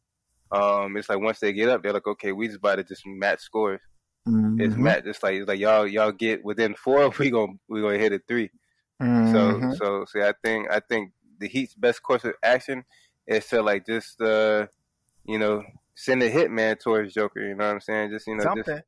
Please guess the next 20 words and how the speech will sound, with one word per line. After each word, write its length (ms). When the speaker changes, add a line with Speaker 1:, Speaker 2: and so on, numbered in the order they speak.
Speaker 1:
just, 320
just, 180
Speaker 2:
Because 300
Speaker 1:
uh, 20
just, 220
like, 180
like, 220
like, 180
don't 320
do 120
anything 340
crazy, 540
but 160
just, 160
Speaker 2:
Yeah. 160
Speaker 1:
you 80
know, 180
just, 360
just, 240
just 180